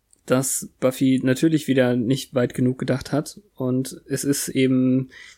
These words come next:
echt so, dass sie ihr das mal kurz erklärt hat und dann lässt sie ab von ihrer Rache. Das ist mal richtig blöd und, äh, ehrlich, Spike würde es auch tun.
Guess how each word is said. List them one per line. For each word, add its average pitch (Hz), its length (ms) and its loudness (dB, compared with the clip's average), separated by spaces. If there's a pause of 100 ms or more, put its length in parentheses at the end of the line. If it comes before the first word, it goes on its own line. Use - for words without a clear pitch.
echt 147 260 -2
so, 143 300 2
dass 139 300 0
sie 127 500 0 (100)
ihr 139 240 2
das 131 220 0
mal 127 180 4
kurz 143 380 0
erklärt 143 640 2
hat 156 440 -2
und 135 360 -4
dann 135 220 2
lässt 139 260 2
sie 135 240 2
ab 170 160 0
von 131 220 0
ihrer 131 340 -2
Rache. 143 320 -2
Das 143 220 -6
ist - 160 -8
mal 127 260 0 (160)
richtig 147 300 -2
blöd 139 340 2 (720)
und, 127 420 2
äh, 123 420 -2 (720)
ehrlich, 139 560 0 (460)
Spike - 360 -4
würde 147 160 4
es - 100 0
auch 165 240 2
tun. 131 440 0